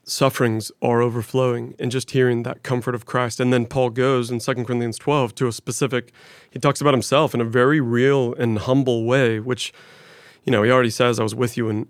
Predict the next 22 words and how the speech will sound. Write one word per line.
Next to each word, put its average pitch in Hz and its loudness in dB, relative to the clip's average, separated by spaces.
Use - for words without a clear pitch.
in 110 -4
weakness 123 -2
and 107 -4
trembling." 117 -2
And 113 0
they 123 -2
were, 113 -2
sounds 110 -4
like, 113 -4
questioning 117 -2
kind 120 -4
of 107 -10
authority 135 0
and, 104 -4
"Do 110 -6
you 120 0
have 117 -2
really 117 -4
what 131 -8
it 127 -10
takes 135 0
f-, - -20